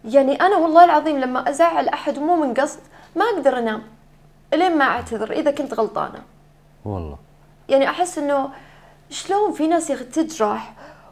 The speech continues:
Speaker 1: و-، وتسب وتقذف
Speaker 2: مم.
Speaker 1: وت-، ت-، ت-، ت-، تتنافق وتنصب وكل شيء وعادي ولا كأنهم مسويين شيء، يعني
Speaker 2: مم.
Speaker 1: جبروت.
Speaker 2: مم.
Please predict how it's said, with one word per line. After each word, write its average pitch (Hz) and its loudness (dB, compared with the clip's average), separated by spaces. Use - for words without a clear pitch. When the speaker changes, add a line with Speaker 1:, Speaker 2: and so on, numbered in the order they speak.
Speaker 1:
و-، 262 -4
وتسب 285 -2
وتقذف 214 -6
Speaker 2:
مم. 262 -4
Speaker 1:
وت-، - -16
ت-، - -16
ت-، - -18
ت-، - -18
تتنافق 311 4
وتنصب 269 -2
وكل 359 -6
شيء 381 0
وعادي 370 2
ولا 392 2
كأنهم 403 2
مسويين 311 2
شيء، 294 -6
يعني 247 2
Speaker 2:
مم. 247 0
Speaker 1:
جبروت. 269 2
Speaker 2:
مم. 90 -14